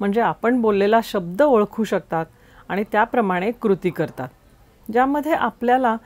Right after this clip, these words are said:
डेटा टाईप करण्यासाठी कीबोर्डची गरज नाही, तसेच संगणकाला एखादी कमांड देण्यासाठी टायपिंग करण्याची गरज नाही. हे संगणक आकाराने फारच लहान आहेत,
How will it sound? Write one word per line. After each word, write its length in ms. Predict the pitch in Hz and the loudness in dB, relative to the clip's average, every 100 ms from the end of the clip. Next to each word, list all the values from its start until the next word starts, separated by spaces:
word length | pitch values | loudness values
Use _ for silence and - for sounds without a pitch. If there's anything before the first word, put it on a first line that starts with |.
| - - - 202 | -16 -20 -14 0
डेटा 340 | 202 202 240 | 2 4 2
टाईप 360 | 254 185 220 - | 2 2 2 0
करण्यासाठी 720 | 226 202 208 254 254 240 208 | -2 0 -2 -2 0 0 -2
कीबोर्डची 640 | 202 202 190 220 254 - | -2 -4 0 2 2 0
गरज 360 | 247 226 214 220 | 2 4 2 2
नाही, 320 | 233 185 165 - _ _ _ - | 0 0 -4 -8 _ _ _ -4
तसेच 580 | 233 311 254 233 - - | -2 4 2 2 -6 -4
संगणकाला 680 | 208 196 247 277 277 247 240 | -2 2 0 2 2 4 2
एखादी 420 | 202 - 226 233 | 0 -4 -2 -2
कमांड 440 | 233 202 208 254 | 0 0 0 0
देण्यासाठी 580 | 226 196 190 185 170 185 190 - | 0 0 -2 -6 -4 -2 -2 0
टायपिंग 440 | 175 165 - 277 | 0 0 -2 -2
करण्याची 440 | 254 202 180 170 240 | 2 2 0 -2 -4
गरज 380 | 190 160 160 | -2 0 0
नाही. 260 | 156 147 147 - - - - | -4 -8 -10 -14 -20 -20 -20
हे 200 | - 277 | -4 -2
संगणक 640 | 285 277 247 277 285 247 - | 0 0 2 2 2 0 -2
आकाराने 520 | - 180 233 262 269 | -4 0 2 2 0
फारच 420 | 277 233 208 254 | 0 0 0 2
लहान 320 | 269 220 208 190 | 2 2 2 0
आहेत, 180 | 170 | -2